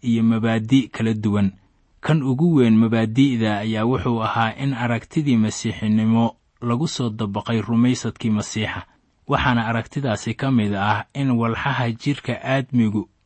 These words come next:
bilowgiisii hore ahaa shar, laakiinse ruuxu wanaagsan yahay.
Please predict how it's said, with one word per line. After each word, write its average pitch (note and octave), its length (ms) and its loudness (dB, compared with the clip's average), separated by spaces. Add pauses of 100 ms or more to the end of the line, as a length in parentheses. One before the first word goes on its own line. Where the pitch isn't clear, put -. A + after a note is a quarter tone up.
(280)
bilowgiisii A#2+ 760 2
hore A2 400 -4
ahaa A#2 460 -2
shar, - 320 -4 (600)
laakiinse B2 580 -2
ruuxu B2+ 480 0
wanaagsan A2 520 0
yahay. G2 240 -4